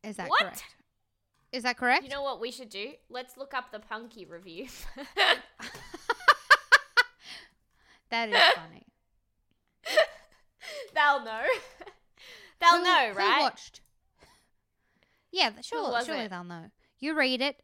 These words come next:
Speaker 1: Um, you do, you do that work.
Speaker 2: All right. Well, you just, you just fill until I, um,
Speaker 1: Yeah, well, I'm just gonna write down the time, maybe.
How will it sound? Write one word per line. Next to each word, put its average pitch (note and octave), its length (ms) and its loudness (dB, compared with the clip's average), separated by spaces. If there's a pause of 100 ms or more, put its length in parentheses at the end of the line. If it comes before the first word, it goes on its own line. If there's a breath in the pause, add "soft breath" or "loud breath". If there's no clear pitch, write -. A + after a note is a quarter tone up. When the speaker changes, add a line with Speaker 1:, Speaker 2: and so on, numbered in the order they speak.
Speaker 1:
Um, G3 460 -6 (840)
you C4+ 120 -14
do, A3 180 -14 (100)
you A#3+ 140 -16
do G#3+ 140 -12
that F#3+ 180 -12
work. G#3 420 -14 (960)
Speaker 2:
All A3+ 80 -4
right. F#3 320 -4
Well, G3 120 -16
you B3+ 200 -12
just, C#4 260 -6
you C4+ 140 -10
just C#4+ 200 -12
fill A3 400 -6
until G3+ 680 -10 (440)
I, G3+ 240 -6
um, F#3+ 380 -10 (1300)
Speaker 1:
Yeah, C#4 320 -2
well, - 200 -12
I'm C#4 160 -2
just C4+ 120 -10
gonna D4 160 0
write A3 240 0
down F3+ 180 -8
the F3 60 -10
time, F#3 360 -8
maybe. E3+ 480 -14